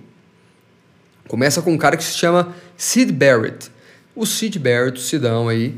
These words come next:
é um cara que, véi, o cara é genial. Era genial, né? Porque ele morreu em dois mil e seis, se eu não tô enganado. Deixa eu olhar aqui no,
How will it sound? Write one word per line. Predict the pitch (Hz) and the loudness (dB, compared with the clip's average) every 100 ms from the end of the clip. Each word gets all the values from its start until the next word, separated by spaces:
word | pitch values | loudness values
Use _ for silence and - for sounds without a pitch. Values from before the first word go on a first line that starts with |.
| - - - _ _ - | -14 -20 -20 _ _ 2
é | 185 | 4
um | 220 | 4
cara | 190 151 170 170 | 0 2 4 2
que, | 170 143 | 0 -2
véi, | 127 151 113 - - - - | 2 2 2 -4 -14 -20 -20
o | - | -6
cara | - 170 | 0 2
é | 151 | 2
genial. | 170 185 120 110 127 | 0 0 0 -2 2
Era | 165 131 | 2 2
genial, | 117 117 113 110 | 0 0 0 -2
né? | 107 | -4
Porque | 120 | -4
ele | |
morreu | 117 113 131 147 | -2 0 0 0
em | 151 | 0
dois | 139 120 113 | 0 0 0
mil | 139 175 | 0 0
e | |
seis, | - - 156 175 165 | -2 -4 -2 0 0
se | |
eu | 131 | -4
não | 120 | -2
tô | 123 | -4
enganado. | 113 117 | -2 -4
Deixa | 123 120 | -4 -2
eu | |
olhar | 117 113 | -2 -2
aqui | 113 117 | -6 -6
no, | 113 110 107 | -4 -4 -8